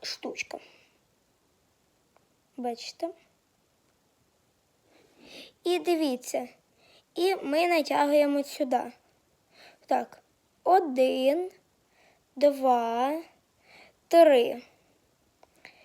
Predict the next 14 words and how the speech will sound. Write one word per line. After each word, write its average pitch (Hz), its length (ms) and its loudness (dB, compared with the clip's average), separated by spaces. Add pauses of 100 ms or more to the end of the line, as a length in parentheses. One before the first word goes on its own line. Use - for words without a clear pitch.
(1120)
Після 359 420 4
чого 285 480 0 (320)
його 285 440 4
ось 294 220 0
так 294 360 0
опускаємо. 247 840 -2 (1120)
Тобто 359 380 2
беремо 262 500 0
за 233 160 -6
низ 370 560 -6 (1600)
і 381 240 2
розводимо 240 720 -2
його. 226 360 -8 (460)
До-, 285 120 0